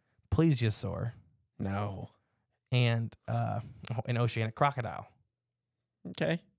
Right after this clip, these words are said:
Speaker 1: So those are all three cul-, culprits that we can kinda dive into. And we'll, we'll talk about a story here in a second.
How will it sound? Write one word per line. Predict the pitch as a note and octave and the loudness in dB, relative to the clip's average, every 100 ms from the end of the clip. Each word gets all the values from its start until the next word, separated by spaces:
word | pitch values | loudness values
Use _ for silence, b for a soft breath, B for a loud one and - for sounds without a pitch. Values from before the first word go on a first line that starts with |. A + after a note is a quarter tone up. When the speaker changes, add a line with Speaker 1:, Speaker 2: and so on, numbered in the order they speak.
| _ _ _ _ _ _ _ - | _ _ _ _ _ _ _ -10
Speaker 1:
So | - B2 | 0 4
those | A#2+ B2 | 4 4
are | B2+ | 4
all | B2+ B2+ | 6 4
three | C3 C3 A#2+ | 4 0 -2
cul-, | A2+ B2+ A#2 - | 2 2 0 -2
culprits | - A#2 G#2+ - - | 2 2 0 -10 -8
that | - | -4
we | - A#2 | -2 0
can | A2+ A2 - - | 0 -2 -6 -4
kinda | A#2+ G#2+ A2 - | 0 2 0 2
dive | A#2 A2 G#2+ | 4 6 4
into. | A2+ A2 A#2+ A2+ - - | 2 0 -4 -8 -10 -2
And | B2 A#2+ | 0 2
we'll, | B2+ B2+ b b b | 4 2 b b b
we'll | D3 | 2
talk | D3 | 4
about | B2+ A#2 | 4 2
a | |
story | - A#2 | 2 2
here | A2 | 2
in | A2+ | 0
a | |
second. | - A2+ C3 | 0 0 0